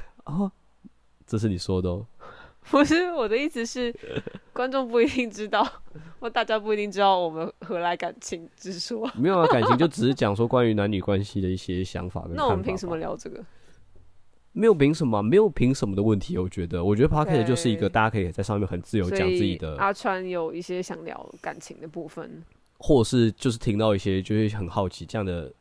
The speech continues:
Speaker 1: 思考吗？或是
Speaker 2: 那请问你的感情状况如何？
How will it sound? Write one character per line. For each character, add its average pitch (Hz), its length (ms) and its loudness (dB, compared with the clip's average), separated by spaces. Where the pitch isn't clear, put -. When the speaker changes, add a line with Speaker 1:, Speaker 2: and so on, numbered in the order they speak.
Speaker 1:
思 - 340 -6
考 87 240 -6
吗？ 78 380 -12
或 104 260 -2
是 92 480 -4
Speaker 2:
那 190 80 -12
请 180 160 -10
问 185 180 -4
你 170 140 -6
的 160 200 -6
感 160 180 -10
情 160 160 -14
状 170 180 -10
况 160 220 -12
如 151 140 -14
何？ - 180 -20